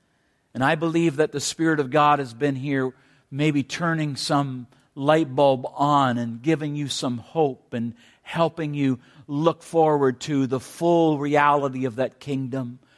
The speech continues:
Friends, don't despair with the limitations of life that we have in this world. His kingdom is coming. Pray every day. Long for his kingdom to come, for the full reality of that perfect relationship, that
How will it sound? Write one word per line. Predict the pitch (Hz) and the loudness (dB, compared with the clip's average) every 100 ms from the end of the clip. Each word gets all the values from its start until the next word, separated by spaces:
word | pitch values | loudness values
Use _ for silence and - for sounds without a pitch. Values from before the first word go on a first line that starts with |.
| _ | _
Friends, | - 185 180 151 | -2 0 0 -2
don't | 156 214 214 - | 2 2 0 -8
despair | - - - 139 131 127 113 - _ _ | -8 -8 -4 0 2 2 2 -2 _ _
with | 147 139 | -6 0
the | 143 | 2
limitations | 139 151 151 - 147 147 127 135 117 | 2 2 0 0 0 0 -2 -6 -4
of | 120 | -6
life | 123 139 135 - | 0 0 0 -2
that | 131 | -6
we | 123 123 | -6 -4
have | 131 127 | 0 0
in | 123 | -2
this | 131 - | -8 -6
world. | 135 135 127 - - | -2 0 0 -6 0
His | 196 - | 2 2
kingdom | - 208 208 190 170 | -2 0 2 0 0
is | 156 - | -2 -8
coming. | - 160 156 147 123 110 - - _ | -4 -2 0 0 -2 -6 -14 -20 _
Pray | - 208 226 226 | 0 4 6 6
every | 220 190 202 | 6 4 -2
day. | 165 190 185 | 4 6 6
Long | 170 165 185 247 269 233 | 4 4 6 6 6 0
for | 240 202 | 0 0
his | 208 - | 0 -2
kingdom | - 190 170 165 147 | -4 -4 -2 -4 -4
to | 147 | -6
come, | 147 151 135 - - | -2 -2 -2 -8 -6
for | - 196 | 2 2
the | 180 | 2
full | - 220 269 269 254 | 0 4 6 6 4
reality | 240 214 202 202 190 180 165 | 4 4 6 4 4 -2 0
of | 160 | 4
that | 175 160 - | 4 2 -2
perfect | - 254 240 214 190 156 | 0 2 2 2 0 -2
relationship, | 160 156 165 - 175 143 165 160 | -2 2 2 0 -10 -4 -2 2
that | 160 | 0